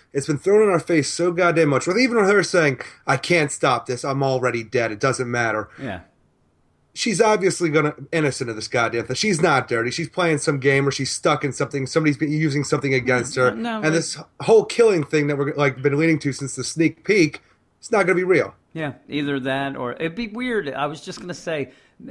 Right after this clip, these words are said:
Speaker 2: like, they're trying to root somebody else out with this connection she
Speaker 1: Yeah.
Speaker 2: has where she's sending. But then I was gonna say that would make sense if Montoya showed up and, like, she knew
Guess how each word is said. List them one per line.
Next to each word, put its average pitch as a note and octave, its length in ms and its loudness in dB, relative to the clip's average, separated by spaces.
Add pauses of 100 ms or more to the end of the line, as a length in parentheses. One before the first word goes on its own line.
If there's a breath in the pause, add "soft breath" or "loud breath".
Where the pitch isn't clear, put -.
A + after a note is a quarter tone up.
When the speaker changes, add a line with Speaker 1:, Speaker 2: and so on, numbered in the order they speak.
(100)
Speaker 2:
like, C3+ 260 0
they're C3 140 0
trying D3+ 340 -4
to C3 80 -2
root B2+ 340 -2
somebody A#2+ 380 -2
else B2 260 -4
out A2+ 320 -4
with G2+ 260 -10
this G#2 280 -10
connection A2 580 -8
she A2+ 160 -8
Speaker 1:
Yeah. E3+ 160 2
Speaker 2:
has A#2+ 200 -2
where G#2+ 100 -4
she's - 200 -10
sending. A#2+ 360 -2 (160 loud breath)
But B2+ 100 -8
then D#3 140 -4
I E3+ 40 -4
was D3 120 -6
gonna C3 120 -8
say A#2+ 220 -6
that B2 220 -2
would D#3+ 100 -10
make D3+ 180 -6
sense C3+ 360 -6
if A2 120 -8
Montoya C3 600 -6
showed G#2 340 -4
up F2+ 260 -8 (420 soft breath)
and, A2 500 -4 (360 soft breath)
like, A#2+ 220 -4
she E3 320 -6
knew C#3+ 720 2